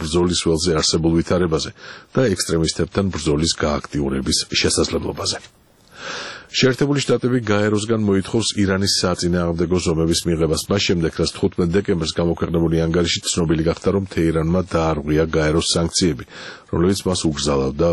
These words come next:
ბირთვული იარაღისთვის გამოსადეგი რაკეტების გამოცდას. აზერბაიჯანში პროკურორი მოითხოვს შვიდი წლით პატიმრობას ჯაშუშობაში ბრალდებული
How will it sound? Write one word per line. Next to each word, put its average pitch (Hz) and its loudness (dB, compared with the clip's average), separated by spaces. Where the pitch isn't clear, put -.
ბირთვული 82 2
იარაღისთვის 73 0
გამოსადეგი 73 0
რაკეტების 78 -2
გამოცდას. - -2
აზერბაიჯანში 110 2
პროკურორი 104 2
მოითხოვს 95 0
შვიდი 95 2
წლით 107 0
პატიმრობას 87 2
ჯაშუშობაში 82 0
ბრალდებული 80 0